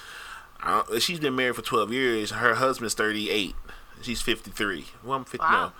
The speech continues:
Speaker 1: No, I'm fifty, thirty-four. She's fifty-four.
Speaker 2: Yeah.
Speaker 1: So, like, and it just works out. Like, I'm not, like,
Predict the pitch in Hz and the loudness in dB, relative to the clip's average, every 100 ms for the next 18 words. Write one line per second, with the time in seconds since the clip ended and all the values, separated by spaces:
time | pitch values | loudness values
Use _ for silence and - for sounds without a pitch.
0 | - - - - 117 127 113 117 110 95 | -16 -12 -10 -6 -2 -2 -2 0 0 -2
1 | 101 95 92 - - - 127 - - 143 | -4 -4 -4 -10 -10 -4 -4 -4 -4 -4
2 | 120 - 76 - - - 202 180 185 - | -4 -6 -6 -6 -8 -8 -2 -2 -2 -12
3 | - - - - 147 123 110 101 - - | -20 -16 -12 -2 4 6 4 2 -6 -18
4 | - - - 123 127 135 113 117 117 - | -20 -6 0 0 2 0 2 4 4 6
5 | 151 123 - - 110 117 135 127 - 92 | 4 4 0 0 2 4 4 4 0 0
6 | 110 | -2